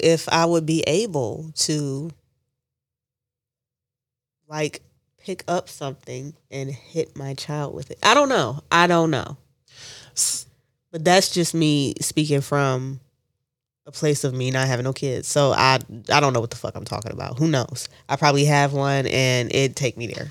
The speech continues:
Speaker 1: I don't know.
Speaker 2: Yeah, 'cause we, we, people love to say since we don't have kids, we shouldn't be speaking
Speaker 1: Right, we
Speaker 2: on
Speaker 1: should,
Speaker 2: them.
Speaker 1: we shouldn't be speaking
Speaker 2: But
Speaker 1: on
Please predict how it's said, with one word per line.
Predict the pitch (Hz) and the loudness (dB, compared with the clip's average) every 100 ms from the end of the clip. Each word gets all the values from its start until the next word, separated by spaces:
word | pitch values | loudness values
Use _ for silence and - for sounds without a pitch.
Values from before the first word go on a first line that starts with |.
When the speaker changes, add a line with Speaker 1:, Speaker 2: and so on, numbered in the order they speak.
| - | 0
Speaker 1:
I | 160 | 2
don't | 156 | 2
know. | - - - | 0 -10 -6
Speaker 2:
Yeah, | 180 185 | 2 4
'cause | 175 185 160 | 6 4 4
we, | 196 190 165 | 4 2 0
we, | 127 123 - - - - - | -4 -6 -10 -18 -20 -20 -18
people | - - 131 | -16 -12 -6
love | 135 170 | -6 -4
to | - | -2
say | 160 151 | -2 -2
since | 143 123 | -4 -6
we | 131 | -4
don't | 127 | -2
have | 127 131 - | -2 -4 -4
kids, | 131 110 | -4 -2
we | 120 | 0
shouldn't | - 120 107 | 0 -2 -6
be | 131 | -4
speaking | - 277 | 0 4
Speaker 1:
Right, | 208 139 | 4 4
we | 156 | 4
Speaker 2:
on | |
Speaker 1:
should, | - 143 | 6 4
Speaker 2:
them. | |
Speaker 1:
we | 151 | 4
shouldn't | - 156 | 2 2
be | 151 | 0
speaking | 151 170 | 4 6
Speaker 2:
But | 170 165 | 8 6
Speaker 1:
on | - | 2